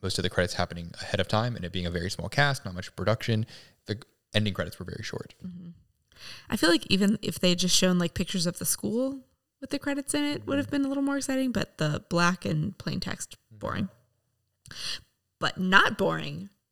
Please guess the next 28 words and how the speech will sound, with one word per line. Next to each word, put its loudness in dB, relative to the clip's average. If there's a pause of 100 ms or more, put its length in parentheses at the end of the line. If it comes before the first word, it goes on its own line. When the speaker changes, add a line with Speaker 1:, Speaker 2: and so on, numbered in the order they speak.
(200)
Speaker 2:
was -8
how -4
they -8 (100)
ended 4
the -4
credits. -6
Well, -6
they -6
had -4
the -6 (260)
quote -6
by -2
David 0
Bowie 2
that -6
I -2
will -4
bring 0
back -6 (420)
Speaker 1:
Mm-hmm. 2
Speaker 2:
next -4
week -4
'cause -8
I -2
didn't -4
write 0
it -2
down. -4